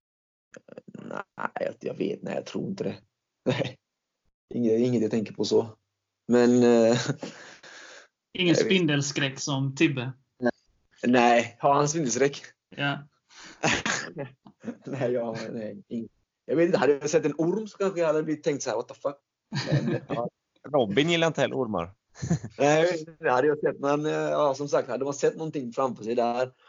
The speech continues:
Speaker 1: då hade man ju klart reagerat. Men så jag vet inte om det är någon slags fobi. Hur vet man, hur vet man om att det är, hur vet man att det är fobi? Bro, vad, svimmar du då, eller vadå?
Speaker 2: Ja, du blir väl väldigt rädd i alla fall.
Speaker 1: Ja.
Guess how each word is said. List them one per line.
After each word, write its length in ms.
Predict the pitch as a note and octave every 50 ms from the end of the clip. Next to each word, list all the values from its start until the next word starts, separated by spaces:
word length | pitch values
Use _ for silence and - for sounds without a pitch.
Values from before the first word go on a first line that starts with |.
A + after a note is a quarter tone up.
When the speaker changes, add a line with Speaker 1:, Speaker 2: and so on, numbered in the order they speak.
| - - _ _
Speaker 1:
då 100 | - A#2
hade 160 | B2 C3+ C#3
man 100 | B2 A#2
ju 60 | A2
klart 280 | G2+ B2+ G#2+ G#2+ A2+ A2+
reagerat. 360 | A#2 A#2 A#2 B2 A2 G#2+ G2+
Men 120 | A2+ A2+
så 100 | A2 -
jag 80 | A#2 A#2+
vet 140 | C3+ C3+ C3+
inte 140 | E3 D#3
om 80 | C#3 A#2+
det 100 | A2+ A#2
är 120 | A2+ G#2 F#2+ -
någon 120 | A#2 A2
slags 180 | G#2 - G2 -
fobi. 540 | - A2+ G2 - G#2 A#2+ B2 - F#2+ - - _ _ _ _ - - - -
Hur 120 | - D3+ D#3
vet 120 | F3+ E3
man, 200 | D#3 D#3+ D#3 D3+
hur 160 | D3+ D3 E3
vet 140 | E3+ F3+ D#3
man 100 | D#3+ D3+
om 80 | D3+ D3
att 120 | C#3 C3
det 80 | C#3+ C#3+
är, 340 | C#3+ - - - - -
hur 140 | D3 C#3+ D3
vet 100 | D3+ C3
man 140 | C#3 C3 B2+
att 80 | B2+ B2+
det 60 | C3
är 40 | B2+
fobi? 380 | C3+ B2+ B2 D3 E3 C3+ A#2+ _ _ _ _ _ _ _
Bro, 380 | - A#2 A2+ G#2+ G#2+ G#2 - G#2+
vad, 440 | A2 A2+ A2+ A2+ A2 A2 G#2+ G#2+ A2
svimmar 360 | - - C#3+ C#3+ B2+ A2 A2+
du 140 | G#2+ A2+ B2
då, 200 | C3 C#3+ B2+ A2
eller 120 | A2+ A2 A2
vadå? 280 | A2 A#2 B2 B2 - _ _ _ _ _ _ _ _ _ _ _ _ _ _ _ _ _ _ _ _ _ _ _ _ _ _ _ _ _ _ _ _ _ _ _
Speaker 2:
Ja, 100 | - -
du 160 | C3+ B2+ B2+ A#2
blir 240 | A#2+ C3+ C3 B2+ A#2+
väl 220 | A#2+ B2 B2 B2
väldigt 420 | A#2+ C#3 C3+ B2+ A#2+ A#2 A2+ A2+ -
rädd 260 | D3+ C#3+ C3 A#2+ B2+
i 40 | A#2
alla 120 | A#2 A#2+
fall. 200 | A#2 B2 A#2+ A#2+ A#2+ - _ _ _ _ _ _ _ _ _ _ _ - -
Speaker 1:
Ja. 460 | F#3 A#2 A#2 A#2 A#2 A#2 A#2 A#2 -